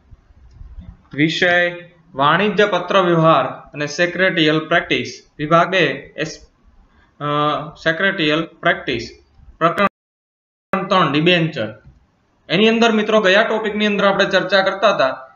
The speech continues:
કે ડિબેન્ચરના પ્રકારો, તો એના વિશે આપણે માહિતી મેળવી હતી. ચાર પ્રકારના ડિબેન્ચરો બહાર પાડવામાં આવતા હોય છે. ગીરો debenture,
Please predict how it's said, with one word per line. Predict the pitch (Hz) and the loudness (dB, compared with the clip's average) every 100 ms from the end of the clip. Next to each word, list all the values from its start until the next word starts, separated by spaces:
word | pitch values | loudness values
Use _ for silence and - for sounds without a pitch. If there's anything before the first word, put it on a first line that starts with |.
| - | -8
કે | 170 | -2
ડિબેન્ચરના | 165 196 214 220 220 196 | 0 0 2 2 2 2
પ્રકારો, | 190 190 160 113 - - _ _ - | 0 2 0 0 -8 -16 _ _ -4
તો | 190 | 2
એના | 233 | 2
વિશે | 208 202 | 2 2
આપણે | 208 196 208 202 180 - | 2 2 0 0 -4 -12
માહિતી | 143 151 175 196 202 | -4 -2 -2 -2 0
મેળવી | 202 208 202 | 2 2 2
હતી. | 175 160 - | 0 -2 -2
ચાર | 190 208 220 | 0 2 0
પ્રકારના | 202 202 190 190 | -4 -2 0 0
ડિબેન્ચરો | 185 170 175 170 175 175 | 0 -2 -2 -2 0 2
બહાર | 165 160 156 | 2 0 0
પાડવામાં | 156 151 151 151 | 0 0 0 0
આવતા | 175 185 | 0 2
હોય | 170 135 127 | 2 2 -4
છે. | 127 117 - _ _ - - | -8 -12 -14 _ _ -20 -4
ગીરો | 151 185 | 2 4
debenture, | 190 185 190 190 190 185 190 - - | 4 2 2 0 2 2 2 -4 -14